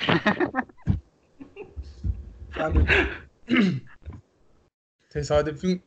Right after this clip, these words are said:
yine deliği oldu. Bir tane kuzenim var. Antalya'da ikametgah eden. Çorlu'da yapmıştı askerliğini. Da, pardon, Tekirdağ'da yapmıştı. Çocuk sabah geldi. Yirmi üç Nisan sabahı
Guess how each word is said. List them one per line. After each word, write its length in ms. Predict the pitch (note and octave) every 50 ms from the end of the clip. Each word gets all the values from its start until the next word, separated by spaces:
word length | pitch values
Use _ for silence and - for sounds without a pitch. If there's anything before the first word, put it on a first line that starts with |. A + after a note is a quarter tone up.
| _
yine 260 | - D#3 D#3 E3+ E3+ D#3+
deliği 220 | D#3+ D#3 E3 E3+
oldu. 380 | E3 D#3 C#3+ C3+ D3 D#3+ E3 D#3+
Bir 80 | D3
tane 220 | C#3+ D3+ D3 D3 C#3
kuzenim 440 | - D3 C#3+ D3 D3+ D#3 D3+ C#3+
var. 240 | C#3 D3 D3 - - _ _ _ _ _ _ _ _ _ _ _ _ _ _ _ _ _ _ -
Antalya'da 440 | C#3+ C3+ B2+ C#3+ C#3 C#3 C3+ C#3
ikametgah 540 | C3 B2+ - C#3 C3+ C3+ C3 B2+ - - C#3
eden. 340 | C3 B2+ B2+ D3+ E3+ F3+ - _ _ _ _ _ _ _ _ _ _
Çorlu'da 680 | - - - D#3 D#3 D3+ D#3 D#3+ D3+ D3 D#3+ D#3+ D#3+ D#3+ - - _ _ _ _ _ _ _ _ _ _ _ _
yapmıştı 580 | C#3 C#3+ C#3 C#3 C#3 - E3 - - - - C#3+
askerliğini. 520 | C3 B2+ - - C3 B2+ B2 B2+ C#3 D3+
Da, 100 | D3 D3 - - _
pardon, 220 | - C#3+ C#3 B2+ B2
Tekirdağ'da 520 | - C3+ B2+ - D3+ C#3+ C#3+ C#3 C3+ C#3+
yapmıştı. 580 | D3+ C#3+ C#3+ C#3+ C3 - - - F3 E3+ F3+ - _ _ _ _ _ _ _ _ _ _ _ _ _ _ _ _ _ _ _ _ _ _ _ _ _ _ _ _ _ _ _ _
Çocuk 440 | - - D3+ D3+ C#3 D3+ F3 E3+ - - _ - - - _ _ _ _
sabah 500 | - - - - D3+ D3+ E3 F#3 F#3 F3+
geldi. 320 | F3 D#3 D3 C#3 C3+ D#3
Yirmi 300 | E3+ D3+ D3 C3+ C3+ C#3+
üç 160 | C#3+ C#3 - -
Nisan 260 | C#3+ B2+ - C#3+ C#3
sabahı 540 | B2 B2 - C#3 C3 C#3 C#3 D3 F3+ G3+